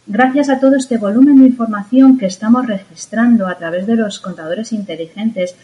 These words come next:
sabemos muy bien a qué hora consumimos, en la localización que consumimos, podemos tener registros de la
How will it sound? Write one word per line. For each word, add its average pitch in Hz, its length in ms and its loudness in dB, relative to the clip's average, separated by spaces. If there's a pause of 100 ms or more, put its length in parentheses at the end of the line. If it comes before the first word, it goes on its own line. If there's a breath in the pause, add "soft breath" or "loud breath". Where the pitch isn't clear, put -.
sabemos 202 500 -2
muy 185 260 -6
bien 214 320 -2
a 190 100 -2
qué 185 120 -8
hora 185 160 -6
consumimos, 202 720 -6
en 185 80 -8
la 170 100 -8
localización 175 580 -12
que 190 120 -20
consumimos, 202 760 -8 (800)
podemos 196 320 -4
tener 208 240 -4
registros 233 760 -6 (340 loud breath)
de 196 560 -2
la 196 460 -2